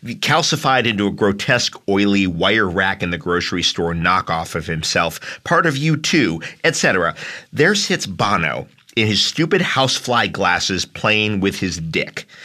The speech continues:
He is, in the words of Deadspin's own Tim Marchman,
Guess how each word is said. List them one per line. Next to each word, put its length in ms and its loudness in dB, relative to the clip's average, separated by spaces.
He 220 2
is, 220 2
in 100 0
the 80 2
words 400 0
of 160 -2
Deadspin's 560 0
own 360 -2
Tim 220 -2
Marchman, 680 0